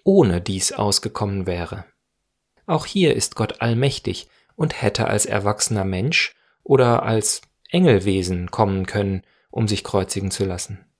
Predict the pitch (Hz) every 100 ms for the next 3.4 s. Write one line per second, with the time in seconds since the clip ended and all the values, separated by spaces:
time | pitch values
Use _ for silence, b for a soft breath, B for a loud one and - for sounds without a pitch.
0 | _ b b b b b - - 110 -
1 | - 87 87 87 87 190 139 92 - 104
2 | - 92 87 85 - 117 110 117 117 110
3 | 185 - -